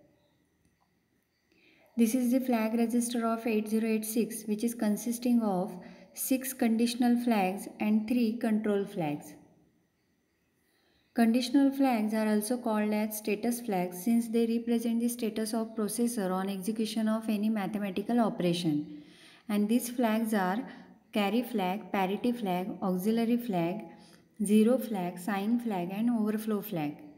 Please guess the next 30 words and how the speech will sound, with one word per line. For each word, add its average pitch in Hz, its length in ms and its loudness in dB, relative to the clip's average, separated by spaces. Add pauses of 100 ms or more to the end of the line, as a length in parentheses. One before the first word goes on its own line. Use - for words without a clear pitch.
(440)
Whereas 247 500 2
control 233 460 2
flags 240 480 0
direct 220 400 2
processor 220 640 0
to 226 100 -2
take 226 240 -2
action 214 460 -2
depending 214 420 0
on 226 220 0
set 220 320 -2
or 220 100 0
reset 190 420 -2
bit. 147 200 0 (760)
And 208 220 0
these 254 220 2
flags 240 420 2
are 190 280 0
trap 220 360 -2
flag, 190 280 0
interrupt 214 480 -4
flag 185 280 0
and 214 200 2
direction 202 460 0
flag. 160 300 -4 (1000)
Now 233 140 2
starting 240 440 0
with 254 200 -2
conditional 226 540 2
flags, 185 480 -2